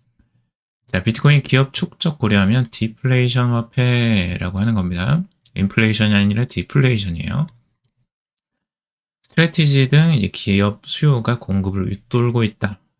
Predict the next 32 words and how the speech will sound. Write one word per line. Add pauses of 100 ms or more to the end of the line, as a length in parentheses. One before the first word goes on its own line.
예,
주요적인
기업에
대한
수요를
지금
보고
있는데, (540)
자,
스트래티지가
지금
삼오는
것들을
볼게요. (460)
비트코인을
채굴량보다
빠르게
축적하고
있어요. (1000)
그래서
공급
제한
자산인
비트코인은
연간
마이너스
이점삼삼
퍼센트의
디플레이션율을
기록하고
있다라는
겁니다.